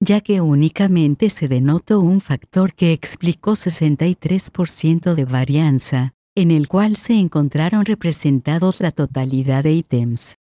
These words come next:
El A F se mostró la sustentabilidad empírica del modelo factorial y óptimo ajuste,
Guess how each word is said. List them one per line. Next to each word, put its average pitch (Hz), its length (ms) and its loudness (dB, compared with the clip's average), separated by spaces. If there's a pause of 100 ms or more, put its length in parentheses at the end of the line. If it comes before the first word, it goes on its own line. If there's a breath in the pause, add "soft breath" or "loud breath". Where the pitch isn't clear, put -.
(120)
El 180 200 2
A 190 120 2
F 180 340 0
se - 180 -2
mostró 160 420 0
la 196 160 0
sustentabilidad 139 1120 -2
empírica 156 580 0
del 180 220 -2
modelo 147 480 2
factorial 147 680 -2
y 170 120 2
óptimo 175 580 0
ajuste, 147 680 -2